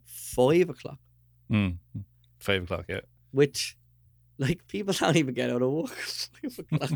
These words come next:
Speaker 2: <laughs> No, you're not, you're still in work late, yeah. Uh, I felt like the government were, like, saying, "Okay, lad, look, nef is saying five P M," and the government were like, um, "How about ten?" <laughs> And the nef was like, "Ah, h-, how about six?" And the government was like, "Ah, maybe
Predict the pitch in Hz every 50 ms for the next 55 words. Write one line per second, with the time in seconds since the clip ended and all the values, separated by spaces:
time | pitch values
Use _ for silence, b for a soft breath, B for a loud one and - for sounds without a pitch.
0 | - - - 151 156 151 175 185 127 101 110 127 143 170 185 156 139 143 135 120
1 | - - 175 165 120 98 90 - - 92 90 92 110 113 98 101 - - - B
2 | B B B B B B B B B B B B B B - 160 165 156 175 175
3 | - 214 208 208 185 175 156 - - 127 147 170 180 175 160 147 135 120 117 117
4 | 117 - - - - - - - 117 113 110 101 131 139 - 151 127 117 101 95
5 | - 131 127 120 - _ _ _ _ _ - 135 143 175 - 185 160 - 175 165
6 | 160 151 - 139 135 - - 110 104 101 104 101 110 117 135 135 131 127 117 104
7 | 101 - - _ _ - - 104 98 95 95 95 90 87 90 - _ _ _ _
8 | _ _ _ _ - _ - - - 180 170 180 165 - - - - 139 95 -
9 | - _ _ _ _ _ _ _ _ _ _ _ _ - - - - 170 147 -
10 | 165 156 147 143 147 - B B B B B 156 165 165 - 131 135 123 123 117
11 | - b b b b - - 143 143 135 123 - - - - 143 143 156 165 160
12 | - - 180 117 - - - - - - - 107 110 120 135 131 127 117 113 117
13 | 107 - - 73 85 - 190 - - 175 196 208 196 190 208 196 185